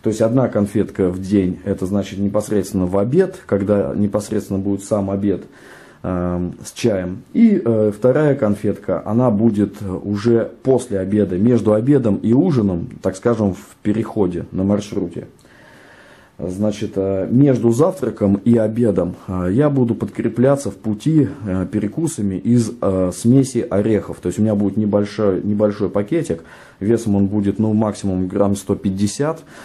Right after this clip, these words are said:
э, вот, и, может быть, даже сто двадцать. Вот, и, то есть я буду постепенно между завтраком и обедом есть орешки, э, в,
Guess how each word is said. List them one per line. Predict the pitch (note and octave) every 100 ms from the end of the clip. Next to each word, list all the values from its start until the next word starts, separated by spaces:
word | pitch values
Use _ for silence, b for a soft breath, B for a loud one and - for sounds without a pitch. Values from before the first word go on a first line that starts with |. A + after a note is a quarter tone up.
| B B B
э, | F#2+
вот, | F2+ F2 E2
и, | F#2
может | G#2 F#2+
быть, | F#2+
даже | F#2+ F2+ F2 E2
сто | - F#2
двадцать. | F#2 A#2 C#3 G2 - B B B B
Вот, | - F2+ F2
и, | D#3 C#3
то | - A2
есть | G2+ -
я | G2 G#2+ B2+
буду | A2+ A2
постепенно | - G2+ A2 G2+ C#3+ C3
между | G2+ G#2 G2 G2+
завтраком | G#2 A2 F#2 - G2
и |
обедом | G2+ C3+ A#2 G2
есть | G2 A#2 A#2 -
орешки, | - F#2+ A2 G2+ - - - - _
э, | F2+
в, | F2